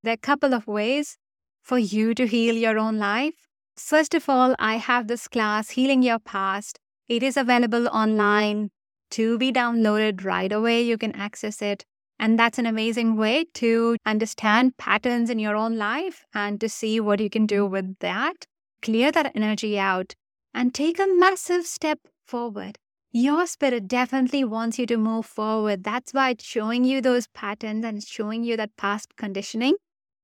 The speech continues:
<laughs> So take that call and tap in, play for a little while with some art therapy and meditation. Play just an hour and then you can heal that pattern. You can heal your life.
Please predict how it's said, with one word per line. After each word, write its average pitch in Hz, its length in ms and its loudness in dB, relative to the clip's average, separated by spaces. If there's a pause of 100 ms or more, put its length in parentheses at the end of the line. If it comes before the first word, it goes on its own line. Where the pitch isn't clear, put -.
(500)
<laughs> - 80 0 (420)
So 349 120 2
take 494 160 6
that - 240 0
call 262 560 0 (100)
and 233 560 -2
tap 339 240 0
in, 254 380 0
play 220 420 -2 (100)
for 254 220 -2
a 247 60 2
little 226 360 0
while 220 480 -2
with 214 300 -2
some 226 240 -8
art 208 240 -4
therapy 208 440 -6
and 208 100 -8
meditation. 214 720 -8 (340)
Play 269 460 0 (100)
just - 380 -8
an 277 240 2
hour 269 640 0
and 226 180 -4
then 226 80 -6
you 220 100 -8
can 214 200 -6
heal 226 880 0
that 196 300 -8
pattern. - 480 -10
You 202 100 -12
can 214 160 -8
heal 214 560 -2
your 196 160 -2
life. 175 400 -4